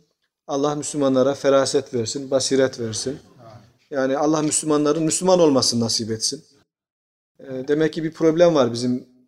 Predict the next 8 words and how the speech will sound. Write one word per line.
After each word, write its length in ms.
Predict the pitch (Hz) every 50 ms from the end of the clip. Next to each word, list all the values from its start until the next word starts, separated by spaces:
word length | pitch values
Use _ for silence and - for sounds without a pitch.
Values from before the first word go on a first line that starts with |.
| _ _ 135 127
dini 280 | 135 131 131 131 135
algılamamızda, 840 | 135 - 147 131 131 127 135 131 127 127 131 127 123 127 120 131 131
yaşamamızda 800 | 123 127 123 - - 135 131 131 131 135 127 127 135 190 208 196
ki 380 | - - 190 196 220 220 - - - - - _ _ _ _ _ _ _ _ -
bunlar 300 | 170 180 165 156 165 156
olup 260 | 175 190 190 185 -
bitiyor. 400 | 185 - - 208 190 135 117 113
Yoksa, 480 | 127 135 131 - - 156 139 135 -